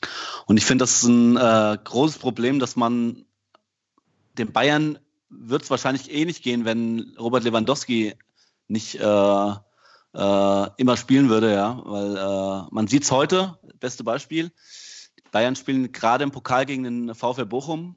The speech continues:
und Robert Lewandowski wurde eben gerade erst eingewechselt und die Bayern haben auch jetzt siebzig Minuten lang, äh, keine einzige Chance gehabt oder wenig Chancen gehabt, weil einfach Robert Lewandowski so wichtig ist für die Bayern. Und das Gleiche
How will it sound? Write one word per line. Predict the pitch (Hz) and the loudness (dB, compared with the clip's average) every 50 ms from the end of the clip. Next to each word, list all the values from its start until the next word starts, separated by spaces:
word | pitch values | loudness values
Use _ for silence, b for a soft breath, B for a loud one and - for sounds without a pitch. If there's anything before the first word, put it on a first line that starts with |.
| _ _ _ | _ _ _
und | 113 117 110 113 113 113 - - 110 | -8 -6 -4 -6 -6 -8 -10 -8 -6
Robert | 110 110 123 123 | -2 0 0 0
Lewandowski | 123 120 117 110 110 123 - - - 135 110 | 0 0 0 2 2 0 0 -2 -2 -2 0
wurde | 117 120 123 127 123 123 120 120 120 - - - - _ _ | 0 2 4 4 4 4 4 4 2 0 -4 -8 -20 _ _
eben | - - - 131 139 160 | -14 -4 0 2 2 2
gerade | 156 - 127 127 131 | 2 2 0 0 0
erst | 120 - | 0 0
eingewechselt | - 120 139 160 143 143 139 - - 143 147 151 - - b b b b b b b b b b b b | 0 0 0 0 0 0 -2 -2 -4 -6 -6 -6 -10 -16 b b b b b b b b b b b b
und | - 110 110 113 110 110 - - | -4 -2 -2 -2 -2 -4 -6 -4
die | - 107 | -4 0
Bayern | 95 113 110 120 120 120 117 113 | 2 2 4 4 4 4 2 2
haben | 117 113 113 113 113 113 113 104 - - - _ - | 0 0 0 0 -2 -4 -6 -8 -12 -20 -20 _ -2
auch | 107 110 117 - - | 0 0 0 0 -2
jetzt | 110 92 - | -6 -6 -6
siebzig | - 139 131 - - - - | -6 -8 -8 -8 -10 -6 -2
Minuten | 127 120 127 135 - 135 | 0 0 0 -2 -4 -2
lang, | 123 123 120 117 120 120 120 117 120 107 101 _ - - | 0 0 0 0 0 -2 -2 -4 -4 -6 -10 _ -20 -10
äh, | - 120 110 107 | -6 -4 -4 -4
keine | - - 120 117 123 135 127 | -4 -2 -2 0 0 0 0
einzige | 113 123 123 - 127 120 113 | 0 -2 -4 -4 -6 -8 -6
Chance | - - 117 127 127 123 | -4 -4 -4 -4 -4 -6
gehabt | 104 107 104 - - - | -6 -6 -6 -6 -6 -6
oder | 95 104 101 98 95 98 | -4 -4 -4 -4 0 2
wenig | 117 131 151 143 - | 2 4 4 2 0
Chancen | - - 113 120 120 - 120 | 0 -2 -2 -2 -2 -2 -2
gehabt, | 98 95 104 - - - B B B B B B B B B B _ - | 0 0 -2 -2 -4 -10 B B B B B B B B B B _ -10
weil | 85 92 92 95 101 107 | -6 -4 -2 0 0 -2
einfach | - - 107 107 95 120 113 - - - _ _ _ _ _ _ _ - - - | -2 -4 -4 -2 -2 -2 -2 -2 -6 -12 _ _ _ _ _ _ _ -14 -8 -4
Robert | 110 101 101 104 | -2 0 0 0
Lewandowski | 101 107 104 107 123 110 101 104 - - - 135 131 135 139 135 - - _ - - _ - | 2 2 2 2 2 2 0 -2 -4 -2 2 4 4 4 4 2 -2 -10 _ -20 -20 _ -14
so | - - 107 104 113 | -4 0 0 2 2
wichtig | 127 156 - - 165 120 | 2 0 0 0 0 0
ist | 98 - | 0 0
für | - | 0
die | 101 95 | 0 0
Bayern. | 87 92 87 90 90 90 | 2 2 2 2 0 0
Und | - 95 95 92 - - | 0 0 0 0 0 0
das | 90 - - | 0 0 0
Gleiche | - - 101 117 120 - 143 131 131 131 | 2 2 4 4 2 4 4 4 4 2